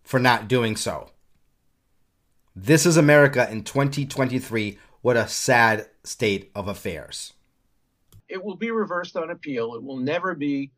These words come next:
Speaker 2: affirmed all the way up to the Supreme Court. But, uh, Bragg's gonna be popular. He'll be reelected.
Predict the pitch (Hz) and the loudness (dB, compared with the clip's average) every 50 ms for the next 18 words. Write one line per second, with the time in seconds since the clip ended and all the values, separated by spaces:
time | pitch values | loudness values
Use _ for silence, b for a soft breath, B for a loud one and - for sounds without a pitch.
0 | _ - - 156 156 _ - 190 170 165 156 156 156 143 - - 151 165 165 151 | _ -10 -10 -10 -8 _ -4 -2 -2 -2 -4 -6 -12 -12 -8 -4 -4 -4 -2 -2
1 | 156 147 143 143 151 - - 151 127 127 - - - 131 - 147 139 123 113 113 | -4 -6 -6 -6 -8 -8 -10 -18 -16 -16 -18 -20 -20 -20 -16 -14 -12 -12 -14 -12
2 | - - 208 208 175 139 _ _ _ _ _ _ _ _ - 170 170 170 _ - | -6 -2 -2 0 -2 -2 _ _ _ _ _ _ _ _ -6 -6 -6 -6 _ -6
3 | 170 160 160 160 165 165 160 151 147 139 131 - 170 180 208 247 262 226 208 - | -4 -4 -4 -4 -4 -6 -8 -10 _ _ _ -8 -4 -4 -4 -4 -6 -10 -12 -14
4 | 240 226 226 214 226 214 - - 226 240 262 - - 214 175 147 131 117 151 185 | -12 -12 -10 -10 -12 -14 -10 -6 -6 -6 -6 -6 -8 -8 -6 -6 -6 -8 -10 -12
5 | 180 170 196 196 185 185 202 214 220 202 202 208 220 214 _ - 175 147 113 110 | -14 -14 -16 -16 -12 -8 -4 -2 -2 0 -2 -4 -4 -6 _ -6 -6 -6 -6 -8